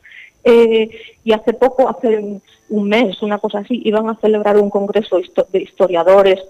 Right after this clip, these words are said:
eh, eh, y, y estudiosos en San Petersburgo sobre precisamente esto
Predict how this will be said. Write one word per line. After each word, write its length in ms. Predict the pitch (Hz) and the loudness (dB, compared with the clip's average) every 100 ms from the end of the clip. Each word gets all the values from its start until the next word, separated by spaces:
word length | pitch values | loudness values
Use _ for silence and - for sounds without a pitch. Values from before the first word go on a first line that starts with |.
| - | -2
eh, 500 | 180 175 170 170 165 _ _ | 0 0 0 -2 -2 _ _
eh, 480 | 190 190 180 175 175 170 170 165 - - | -2 0 0 0 -4 -6 -8 -12 -14 -8
y, 400 | 196 185 170 185 | -4 -2 0 -2
y 40 | |
estudiosos 720 | 170 - 175 196 220 208 180 | -4 -6 -4 0 0 2 0
en 120 | 190 180 | -2 -6
San 160 | 180 | -6
Petersburgo 640 | 175 175 175 196 220 180 | -2 -2 0 0 0 0
sobre 260 | 170 185 170 | -2 -2 -4
precisamente 760 | - 170 196 208 202 196 208 | -4 -4 -2 -2 -2 -2 -2
esto 400 | 202 - 233 226 | -2 -2 0 0